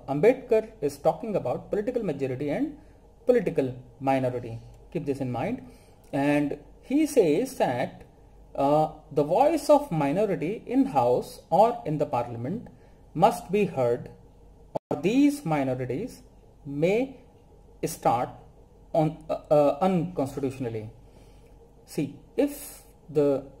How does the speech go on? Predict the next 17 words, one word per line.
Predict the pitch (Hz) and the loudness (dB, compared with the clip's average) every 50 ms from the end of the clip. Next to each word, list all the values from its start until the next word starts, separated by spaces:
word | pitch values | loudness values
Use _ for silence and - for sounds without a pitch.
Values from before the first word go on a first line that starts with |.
| - - - - - - - | -20 -20 -20 -20 -20 -10 -2
ruling | 147 175 226 247 247 233 185 147 127 123 - - - - - - - - - - | 2 2 4 4 4 4 2 0 -4 -6 -10 -16 -18 -20 -20 -20 -20 -20 -20 -10
regime | 135 139 143 139 139 139 127 143 170 214 - - - - | -4 -2 -2 0 0 -2 -2 -4 -6 -8 -12 -16 -20 -20
simply | - - - - 170 165 165 170 175 175 175 - - - | -20 -12 -6 -6 -6 -4 -4 -4 -4 -4 -4 -6 -6 -6
avoid | 135 135 143 156 180 165 143 131 127 - - - - - - - - - | -4 -2 2 4 4 4 4 2 0 -4 -12 -18 -20 -20 -20 -20 -12 -8
the | 139 131 | -8 -6
voice | 127 135 147 156 151 135 120 - - - - | -2 0 2 4 4 2 0 -4 -10 -8 -4
of, | 131 123 120 120 117 - - - - - - - - - - - - - - | -2 -2 -2 -2 -4 -10 -18 -20 -20 -20 -20 -20 -20 -20 -20 -20 -20 -12 -6
uh, | - 131 127 123 120 120 143 135 110 113 - - - - - - | -4 -2 0 0 2 0 0 -2 -4 -8 -12 -18 -20 -20 -16 -10
minorities, | - 143 139 131 135 139 147 165 160 151 131 127 143 208 240 - - - - - - - - | -4 0 2 2 4 4 2 2 2 0 0 -2 -4 -6 -8 -12 -16 -20 -20 -20 -20 -12 -8
for | 139 139 | -6 -6
example, | 131 131 - 131 120 123 - - 131 127 | -6 -4 -4 -6 -4 -6 -6 -6 -6 -6
those | 127 135 135 135 131 131 - | -4 -4 -2 -2 -4 -4 -6
who | 139 131 127 127 127 - - - - - - - | -6 -6 -6 -6 -8 -12 -16 -20 -20 -20 -12 -8
could | - 139 135 | -6 -4 -2
not | 147 - 285 - | -2 -4 -2 -2
secure, | - - - - - 208 175 143 123 - - - - - - - - - - _ - - - | -4 -8 -2 2 4 6 6 6 4 2 -4 -12 -20 -20 -20 -20 -20 -20 -20 _ -20 -14 -8
uh, | - 135 131 127 127 123 123 120 120 120 117 117 117 117 | -4 -4 -2 -2 -2 -2 -2 -2 -4 -4 -4 -6 -6 -6